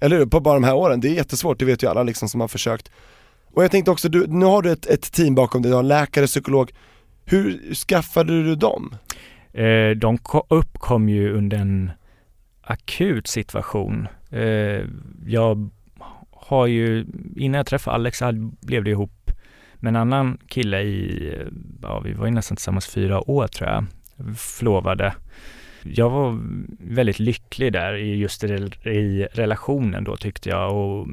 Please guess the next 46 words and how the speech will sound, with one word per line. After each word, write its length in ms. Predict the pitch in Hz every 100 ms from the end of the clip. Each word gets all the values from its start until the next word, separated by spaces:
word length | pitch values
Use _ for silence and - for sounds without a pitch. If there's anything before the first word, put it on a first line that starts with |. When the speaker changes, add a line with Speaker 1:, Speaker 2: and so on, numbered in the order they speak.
| - - -
Speaker 2:
älskade 340 | 117 - 117
dem 80 | 113
väldigt 200 | 107 104
mycket, 540 | 107 104 - 101 104 101
och 240 | 101 101 - - - - - - _ _
vi 80 | -
hade 120 | 123
varit 120 | 131 127
på 100 | 143
semester, 880 | 139 127 110 - - 123 110 110 95 _ _
det 160 | 131 110
här 100 | 104
var 140 | 104
väl 100 | 98
tjugohundrasexton 840 | - 98 98 - 110 - - -
då, 80 | -
s-, 220 | - - - - -
sommarsemester, 920 | - 127 113 107 117 110 - 123 113
jag 140 | 113 104
tyckte 220 | 110 -
allt 140 | 98
var 80 | 98
jättebra, 720 | 101 - 104 101 113 120 117 - - - - _ _ _
och 140 | - 113
sen 280 | 127 117 113
i 380 | 113 110 104 85 - _ _
slutet 480 | - 135 123 110 -
på 120 | 101
augusti 580 | 104 98 - - - 107
då 120 | 104
så 120 | -
får 140 | -
jag 60 | 101
veta 360 | 98 90 - -
att 240 | 101 -
han, 340 | 98 95 90 85 - - _ _ _ _ _
han, 540 | - 101 98 98 98
eh, 280 | 98 101 95
känner 320 | - 139 110
inte 200 | 95 90
de 100 | 90
känslorna 360 | 90 98 - 107
för 120 | -
mig 120 | 92
längre 260 | 92 101 95
som 300 | - 95